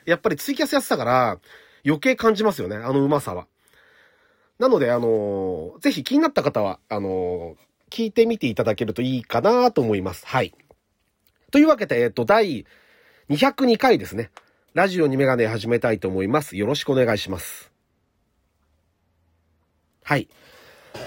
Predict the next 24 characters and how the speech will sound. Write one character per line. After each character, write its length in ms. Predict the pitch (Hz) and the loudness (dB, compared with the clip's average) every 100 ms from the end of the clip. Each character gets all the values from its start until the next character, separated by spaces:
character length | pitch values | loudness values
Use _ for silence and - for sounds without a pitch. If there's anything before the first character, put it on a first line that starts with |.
| - - - - _ _ | -12 -14 -16 -20 _ _
え 520 | 220 240 233 233 233 226 | 4 4 4 2 2 0
ー、 40 | |
と 200 | - 254 | 0 0
い 80 | 254 262 | 0 0
う 80 | |
こ 140 | 254 254 | -2 -2
と 100 | 269 | 2
で 140 | 208 | 2
で 120 | 135 | 0
す 160 | 120 113 | -2 0
ね、 360 | 117 123 110 90 | 4 4 2 -4
ま 240 | 107 123 196 | -4 0 2
ず 160 | 165 | 0
何 300 | 127 156 269 | -2 0 0
話 320 | 226 120 113 - | 0 0 -2 -4
そ 200 | 110 107 | -4 -4
う 60 | |
か 140 | 92 87 | -4 -2
な。 360 | 120 131 127 | 2 2 0
ち 80 | 135 | 0
ょ 20 | |
っ 40 | 254 | -2
と 120 | 127 | 0
ね、 240 | 120 101 | 0 0